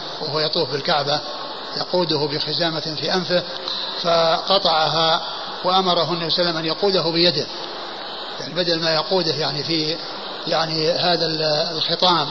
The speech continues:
أو في هذا الذي يشبه الخطام، يعني، آه، آه، شيء من شعر، يعني، آه، يقوده به،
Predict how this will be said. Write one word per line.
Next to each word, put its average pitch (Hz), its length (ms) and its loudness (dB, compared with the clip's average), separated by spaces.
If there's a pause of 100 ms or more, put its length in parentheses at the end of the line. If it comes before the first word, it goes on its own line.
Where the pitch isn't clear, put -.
أو 147 80 -2
في 156 160 -2
هذا 160 160 2
الذي 160 200 0
يشبه 160 220 2
الخطام، 160 480 0 (760)
يعني، 151 580 0
آه، 147 580 0 (500)
آه، 156 1600 -4
شيء 196 280 4
من 170 200 -2
شعر، 156 340 4 (680)
يعني، 156 500 0
آه، - 680 -4
يقوده 156 580 2
به، 180 340 4